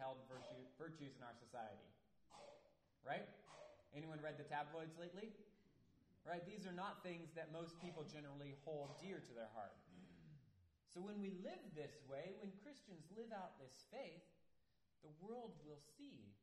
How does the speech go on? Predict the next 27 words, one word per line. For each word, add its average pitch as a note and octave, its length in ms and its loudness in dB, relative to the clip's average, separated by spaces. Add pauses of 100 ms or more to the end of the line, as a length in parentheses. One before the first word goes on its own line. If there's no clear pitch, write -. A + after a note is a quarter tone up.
that - 160 -6
something G3 380 -6 (160)
different C#3+ 340 -6
is G2+ 160 -10
going G#2+ 320 -8
on F#2 300 -8
in A2 100 -10
the A2 80 -10
way A#2 160 -6
we A2+ 160 -10
live G#2 160 -10
our F#2+ 220 -4
lives. - 480 -12 (480)
Something G3+ 420 -6 (140)
different G#3 420 -4
is A#2 220 -10
going C3+ 320 -4
on E3+ 260 -4
in B2+ 140 -8
the A#2+ 160 -10
way C3+ 260 0
we C3+ 240 -4
operate A#2+ 480 -4
and A2 80 -8
set B2 240 -4
our A#2+ 160 -4
priorities. G#2 720 -8